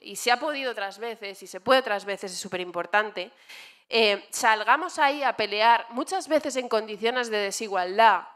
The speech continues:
contra relatos hegemónicos. Es así, en algunas cuestiones estamos en minoría, en algunas cuestiones ellos son cincuenta y nosotras dos,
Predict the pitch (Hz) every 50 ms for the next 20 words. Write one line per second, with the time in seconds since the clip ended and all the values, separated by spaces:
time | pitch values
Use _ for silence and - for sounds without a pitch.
0 | _ _ _ _ - 233 226 214 208 190 180 175 - - _ _ _ _ 220 226
1 | 226 220 220 277 294 370 359 - 302 254 - - 226 220 214 214 214 220 302 339
2 | - - _ - 262 285 381 403 - - 254 226 254 349 - _ - - 220 220
3 | 220 277 349 339 - 330 254 247 277 254 233 220 - 226 214 214 190 214 214 208
4 | 202 196 190 185 185 208 - - 262 254 220 220 226 247 262 254 277 254 214 247
5 | 233 214 208 - - 226 - 214 214 233 220 214 233 220 202 220 220 214 208 190
6 | - - 208 196 185 185 202 202 247 226 202 - 190 180 220 311 - - _